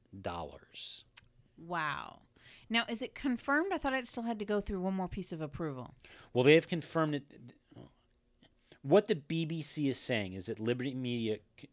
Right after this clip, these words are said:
Speaker 1: has confirmed that it is buying it.
Speaker 2: Okay.
Speaker 1: Um, we know this for a fact.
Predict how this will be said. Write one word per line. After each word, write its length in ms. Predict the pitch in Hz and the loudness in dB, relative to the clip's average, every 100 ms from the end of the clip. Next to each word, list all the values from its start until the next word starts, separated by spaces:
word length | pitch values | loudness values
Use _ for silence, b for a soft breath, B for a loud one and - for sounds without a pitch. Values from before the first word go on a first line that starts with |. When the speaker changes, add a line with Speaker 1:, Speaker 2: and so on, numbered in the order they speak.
| - | -8
Speaker 1:
has 180 | 110 - | -8 -8
confirmed 800 | - 98 - - 117 101 92 | -10 -14 -10 -2 -2 -2 -8
that 140 | 87 90 | -10 -8
it 180 | 95 92 | -8 -8
is 140 | 90 | -10
buying 420 | 90 90 82 - | -8 -8 -10 -16
it. 500 | - - _ _ 175 165 | -20 -20 _ _ -10 -8
Speaker 2:
Okay. 180 | 147 170 - B B B B | -8 -12 -16 B B B B
Speaker 1:
Um, 480 | 110 110 101 98 98 - b b _ _ _ _ _ _ _ _ _ _ - | -2 0 -2 -4 -10 -14 b b _ _ _ _ _ _ _ _ _ _ -12
we 180 | 110 117 | -6 0
know 220 | 123 135 | 4 4
this 280 | 143 151 - - | 2 -2 -6 -12
for 280 | - 120 | -8 -6
a 40 | 113 | -6
fact. 760 | - - 127 90 - - - | -10 -10 -8 -8 -10 -8 -6